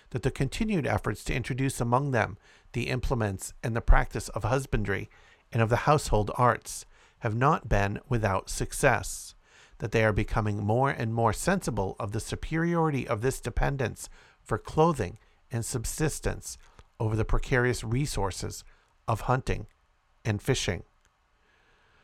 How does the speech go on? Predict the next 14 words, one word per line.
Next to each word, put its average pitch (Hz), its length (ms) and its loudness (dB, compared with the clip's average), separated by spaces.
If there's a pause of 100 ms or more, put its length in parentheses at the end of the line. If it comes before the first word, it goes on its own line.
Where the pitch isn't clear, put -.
(640)
Starting 151 440 8
in 127 100 4
eighteen 131 340 0
oh 120 120 2
two, 156 280 2
Congress 113 440 2
authorized 113 560 4
appropriations 139 800 2
of 110 100 0
up 110 120 2
to - 100 -4
fifteen 123 420 -2
thousand 117 400 4
dollars 107 340 4